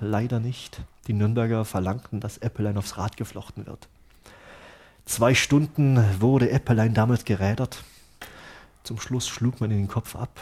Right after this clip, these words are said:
so hatte es die Stadt bestimmt. Ja, aber das Schöne daran ist, äh, es ist nicht schön, aber das Schöne daran ist, sind die letzten Worte des Raubritters.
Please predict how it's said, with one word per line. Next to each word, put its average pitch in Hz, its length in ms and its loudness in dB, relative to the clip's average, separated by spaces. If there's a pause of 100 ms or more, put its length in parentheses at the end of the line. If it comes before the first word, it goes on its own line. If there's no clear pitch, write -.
(200)
so - 280 -10
hatte - 220 -8
es - 360 -12
die 113 120 -12
Stadt - 240 -6
bestimmt. 110 520 -4 (640)
Ja, 156 180 4
aber 110 380 4 (100)
das - 160 -2
Schöne 156 280 4
daran 107 260 2
ist, - 260 -2
äh, 104 380 2 (260)
es - 140 -8
ist - 160 -16
nicht - 120 -6
schön, 104 280 0
aber 95 240 -2
das - 180 -6
Schöne 131 300 2
daran 107 220 2
ist, 110 120 -4
sind 113 80 -8
die 110 60 0
letzten 104 380 -2
Worte 117 260 -2
des - 220 -8
Raubritters. - 720 -10